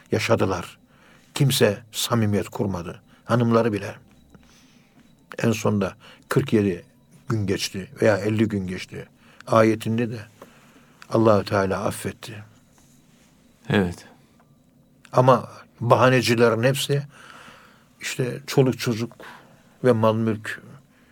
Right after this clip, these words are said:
Speaker 1: Dolayısıyla boynumuz bükük dediler.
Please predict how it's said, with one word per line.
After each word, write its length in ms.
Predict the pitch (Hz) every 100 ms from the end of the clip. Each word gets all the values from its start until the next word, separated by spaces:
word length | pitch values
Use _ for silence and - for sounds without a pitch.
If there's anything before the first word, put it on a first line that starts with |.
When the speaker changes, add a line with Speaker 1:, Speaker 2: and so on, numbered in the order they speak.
| _ _ -
Speaker 1:
Dolayısıyla 580 | 127 120 - 120 110 107
boynumuz 460 | 113 113 113 101
bükük 420 | 113 - 113 - - 113
dediler. 440 | 90 92 95